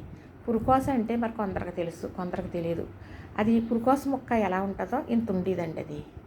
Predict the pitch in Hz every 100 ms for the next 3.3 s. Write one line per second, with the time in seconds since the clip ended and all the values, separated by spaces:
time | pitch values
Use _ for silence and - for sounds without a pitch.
0 | - - - 226 202 208 220 233 269 226
1 | 208 208 208 196 185 190 220 - 233 233
2 | 226 208 233 202 190 185 196 196 180 185
3 | 185 175